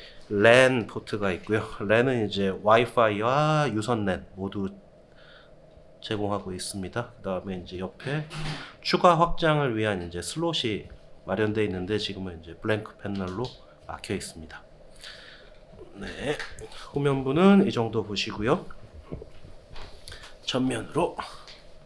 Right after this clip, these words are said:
뭐 전면도, 전면은 많이 보셨을 거예요. 리모컨도 한번 자세하게 살펴보겠습니다. 이게 잘 보일까 모르겠는데,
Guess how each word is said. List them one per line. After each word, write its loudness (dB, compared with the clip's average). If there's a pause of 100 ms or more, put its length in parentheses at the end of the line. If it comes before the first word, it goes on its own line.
(2250)
뭐 2
전면도, 8
전면은 8
많이 4
보셨을 0
거예요. 0 (720)
리모컨도 4
한번 0
자세하게 -4
살펴보겠습니다. -8
이게 -16
잘 -12
보일까 -8
모르겠는데, -10